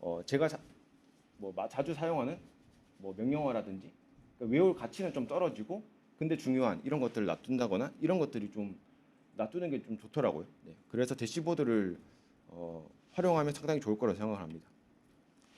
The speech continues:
네, 이제 저는 이제 끝났는데 제가 이제 개발 환경에 대해서 이제 중요하게 생각하는 것들에 대해서 간략하게 적어봤는데요.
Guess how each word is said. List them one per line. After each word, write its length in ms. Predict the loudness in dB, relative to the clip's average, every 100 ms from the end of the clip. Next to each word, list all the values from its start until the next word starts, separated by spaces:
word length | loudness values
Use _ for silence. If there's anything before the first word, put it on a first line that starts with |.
| -20 -12
네, 140 | -10
이제 260 | 0 2 2
저는 220 | 4 4
이제 100 | 2
끝났는데 640 | 0 0 2 2 0 -2 -4 -16 -20 _ _ -2
제가 140 | 0
이제 120 | 0
개발 320 | 0 2 2 2
환경에 360 | -2 -2 -4
대해서 200 | -4 -6
이제 140 | -10 -12
중요하게 400 | -6 -2 -2 -4
생각하는 640 | -10 -12 -16 -16 -16 -16 -14
것들에 480 | -16 -8 -4 0 0
대해서 160 | -2 -4
간략하게 400 | 0 0 0 -6
적어봤는데요. 600 | -4 -4 -4 -4 -6 -8